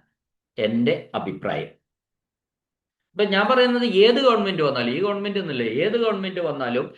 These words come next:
ഇത്തരം വെൽഫെയർ സ്കീമുകൾ തുടരണം. പക്ഷെ അതിന്റെ പോരായ്മകൾ നിർത്തണം എന്ന് മാത്രമേ നമുക്ക് പറയാൻ പറ്റുള്ളൂ എന്നുള്ള രീതിയിൽ, ആ, മെഡിസെപ്പിന് ഇപ്പോ പ്രായം പ്രശ്നമല്ല,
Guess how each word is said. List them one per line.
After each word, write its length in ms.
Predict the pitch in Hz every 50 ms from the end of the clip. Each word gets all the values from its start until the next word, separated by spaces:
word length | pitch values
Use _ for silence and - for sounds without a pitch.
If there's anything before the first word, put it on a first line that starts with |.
| - _ _
ഇത്തരം 420 | - 135 131 - 196 202 208 208 208
വെൽഫെയർ 420 | 156 151 147 147 147 - 214 226
സ്കീമുകൾ 680 | 240 - - 190 170 165 165 156 151 147 143 185 208 - - _ _ -
തുടരണം. 560 | 135 135 139 151 147 143 123 104 - - - _ _ _ _ _ -
പക്ഷെ 160 | 202 - 277
അതിന്റെ 280 | 269 254 254 262 262
പോരായ്മകൾ 800 | 247 - 185 165 175 202 240 277 269 240 196 180 165 156 147 143
നിർത്തണം 420 | 131 131 123 117 - - 98 - - -
എന്ന് 180 | 143 185 233
മാത്രമേ 260 | 233 220 202 196 190
നമുക്ക് 260 | 185 175 165 151 151 147
പറയാൻ 320 | 139 131 120 120 113 110
പറ്റുള്ളൂ 460 | 110 107 - 110 92 85 80 - _ _ _ _ _ _ _ -
എന്നുള്ള 360 | 143 156 190 190 190 185 180
രീതിയിൽ, 600 | 180 160 156 156 151 165 165 160 156 170 220 - - - - _ _ -
ആ, 220 | - 147 143 139 143
മെഡിസെപ്പിന് 480 | - 175 196 190 240 247 240 247 240
ഇപ്പോ 320 | 233 226 240 233 233 233 233
പ്രായം 440 | - 160 160 165 180 208 240 240
പ്രശ്നമല്ല, 800 | 226 208 190 - - 202 202 196 170 131 95 - - - - _